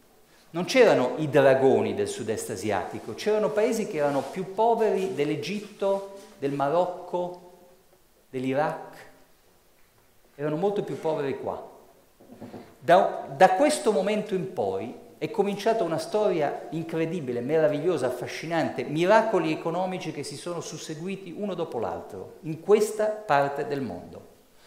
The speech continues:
Classi dirigenti che hanno saputo agganciare la modernità. I miracoli sono cominciati ovviamente in Giappone, poi in Corea del Sud, poi Taiwan,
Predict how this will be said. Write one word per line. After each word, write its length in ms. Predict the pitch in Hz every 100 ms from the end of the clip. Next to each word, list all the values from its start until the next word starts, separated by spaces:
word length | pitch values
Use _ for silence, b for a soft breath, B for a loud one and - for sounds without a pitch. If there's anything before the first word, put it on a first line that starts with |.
| b b -
Classi 440 | 220 240 220 208
dirigenti 840 | 185 190 185 180 180 180 180 196 190
che 120 | 170
hanno 220 | 180 185
saputo 560 | - 175 - 202 - 175
agganciare 640 | 156 165 160 - 165 160
la 80 | 151
modernità. 720 | 143 131 123 123 98 82 - - - _ _ _ _
I 80 | 147
miracoli 500 | 180 185 226 185 170
sono 200 | - 143
cominciati 600 | 131 135 120 - 139 131
ovviamente 460 | 117 117 127 131 123
in 80 | 117
Giappone, 640 | 180 - 208 202 127 110
poi 200 | 127 120
in 80 | 120
Corea 260 | 127 127
del 120 | 120
Sud, 600 | 113 - 247 220 117 107 87 B B B
poi 160 | 120 120
Taiwan, 720 | 139 143 214 247 202 156